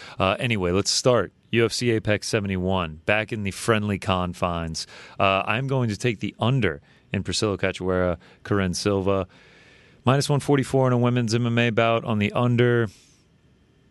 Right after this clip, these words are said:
Typically, we try and stay away from that, but these two girls, I mean, incredibly aggressive, kill or be killed fighters. It's hard to find a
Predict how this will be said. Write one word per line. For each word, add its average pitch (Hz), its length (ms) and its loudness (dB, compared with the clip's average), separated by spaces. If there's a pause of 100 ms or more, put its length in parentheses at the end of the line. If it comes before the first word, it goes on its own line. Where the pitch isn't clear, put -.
(140)
Typically, 113 400 0
we 107 100 2
try 107 240 2
and 101 100 -2
stay 110 180 0
away 101 220 2
from 104 180 -2
that, 101 260 2
but 90 260 0 (420)
these 101 200 -2
two 101 120 -2
girls, 87 340 0
I 87 80 -2
mean, 85 380 -4 (240)
incredibly 95 500 0
aggressive, 90 440 -2
kill 98 160 0
or 95 60 0
be 85 120 -4
killed 92 240 -2
fighters. 92 460 -2 (320)
It's 120 160 2
hard 196 200 4
to 202 60 0
find 156 380 0
a 113 480 2